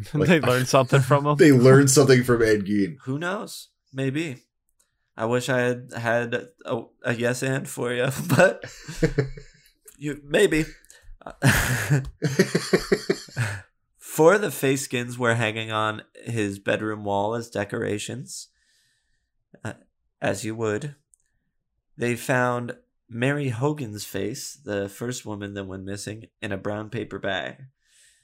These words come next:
Speaker 3: And that, it, it was in the, that brown paper bag was covered by the moth-eaten bear skin. <laughs> They were
Speaker 2: Oh,
Speaker 3: like, "What's
Speaker 2: wow.
Speaker 3: in here? What's in here?" They were like, all the police were just so,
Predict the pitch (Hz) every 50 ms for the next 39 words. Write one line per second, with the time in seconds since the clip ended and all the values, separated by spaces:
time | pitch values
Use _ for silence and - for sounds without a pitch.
0 | _ _ _ _ _ - 98 104 104 101 - - - 64 95 104 - - 104 101
1 | 98 98 104 110 101 98 98 95 92 87 - - _ - 95 98 95 95 - 98
2 | 92 90 92 113 104 87 - 95 87 85 92 92 92 92 90 87 90 _ _ -
3 | 92 92 - - - 95 90 95 92 90 85 92 92 90 90 87 92 92 90 -
4 | - 95 92 - - 95 92 92 92 95 _ _ _ _ _ _ _ _ - 92
5 | 87 85 92 - - - 90 90 92 98 - - - - - - - - _ _
6 | _ _ _ _ _ _ - - - _ - - - - - - - 127 143 -
7 | 151 - 269 - - 147 139 143 143 160 - - - - - _ 117 127 127 -
8 | 151 143 151 - - - 120 131 131 131 123 120 120 117 - - - _ _ _
9 | _ _ _ _ _ _ - 120 123 127 131 127 - - 131 127 127 123 - 120
10 | 110 101 110 110 - -